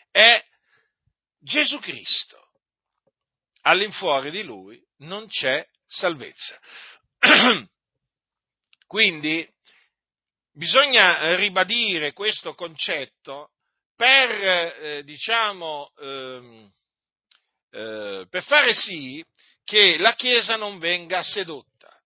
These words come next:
da vani ragionamenti. Sapete, gli apostoli esortavano: "Nessuno vi seduca con vani ragionamenti", perché appunto la seduzione,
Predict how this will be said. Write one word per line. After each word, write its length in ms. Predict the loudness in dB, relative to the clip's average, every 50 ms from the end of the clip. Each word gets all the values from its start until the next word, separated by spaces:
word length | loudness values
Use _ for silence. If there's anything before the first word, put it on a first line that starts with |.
| _ _
da 180 | _ -2 -2
vani 580 | 2 4 4 4 4 2 0 -2 -8 -10 -12 -16 _ _ _ _ _ _ _ _ _ _ _ _
ragionamenti. 1300 | -8 -4 0 2 2 2 0 -2 -8 -10 -8 -8 -8 -6 -6 -4 -4 -6 -6 -10 -16 _ _ _ _ _ _ _ _ _ _ _ _ _ _ _ _ _ _ _ _ _ _
Sapete, 680 | _ -12 -10 -6 -2 0 0 0 0 -2 -4 -4 -6 -8 _ _ _
gli 100 | -10 -8
apostoli 500 | -6 -4 -4 -4 -4 -6 -6 -8 -8 -8
esortavano: 1000 | -6 -6 -8 -10 -10 -4 -2 0 0 0 0 -2 -6 -10 -12 -14 -16 -18 -20 _ _
"Nessuno 420 | -12 -8 -8 -8 -8 -8 -12 -12
vi 100 | -6 -4
seduca 420 | -4 -4 -4 -6 -12 -14 -14 -14
con 140 | -14 -16 -14
vani 240 | -14 -12 -12 -12 -12
ragionamenti", 680 | -14 -16 -16 -18 -20 -20 _ _ _ _ _ _ _ _ _ _ _ _ -20 -18 _
perché 200 | -12 -10 -10 -10
appunto 560 | -10 -10 -10 -12 -12 -12 -12 -8 -6 -6 -4
la 140 | -2 0 0
seduzione, 1300 | 0 0 -2 -4 -10 -8 -6 -4 -4 -4 -4 -6 -8 -10 -12 -14 -12 -8 -4 -2 -2 0 -2 -2 -6